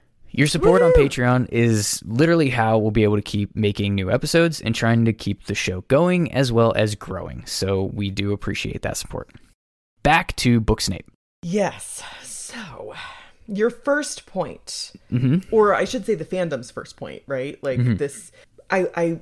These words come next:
Speaker 2: I love what you said, and I think that's so true, is that people don't, people don't like rooting for Harry. Like, I think about this, I think it was, like, a Tumblr post that I read one time, and it was like,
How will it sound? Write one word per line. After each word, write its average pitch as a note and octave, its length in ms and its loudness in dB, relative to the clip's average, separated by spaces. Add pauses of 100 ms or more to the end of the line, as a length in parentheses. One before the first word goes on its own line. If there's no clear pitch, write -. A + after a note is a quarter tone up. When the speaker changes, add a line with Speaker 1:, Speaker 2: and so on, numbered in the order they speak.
Speaker 2:
I E3 80 0
love D#3 500 -2 (220)
what D3+ 260 -4
you C3+ 80 -10
said, A#2+ 300 -6
and - 80 -8
I C#3 80 -4
think D3 160 -10
that's C#3 160 -6
so C#3+ 100 -6
true, E3 300 -8
is C3 100 -10
that - 80 -20
people D#3 400 -10
don't, C#3 400 -4 (1000)
people B3+ 140 -2
don't C4+ 140 2
like A3 100 0
rooting G3 320 -4
for D#3+ 180 -4
Harry. E3+ 340 -4
Like, D3 220 -6
I - 100 -2
think G3 260 -4
about G3+ 360 -6
this, E3+ 280 -2
I - 60 -2
think E3 60 -6
it E3 60 -8
was, F#3 80 -6
like, F3+ 100 -8
a - 40 -12
Tumblr D#3 420 -6
post G#3 460 -6
that A3 100 -6
I G#3+ 60 -4
read G#3 220 -4
one G#3+ 140 -6
time, G#3+ 220 -6
and G3 80 -8
it - 40 -2
was F#3+ 140 -4
like, E3+ 300 -2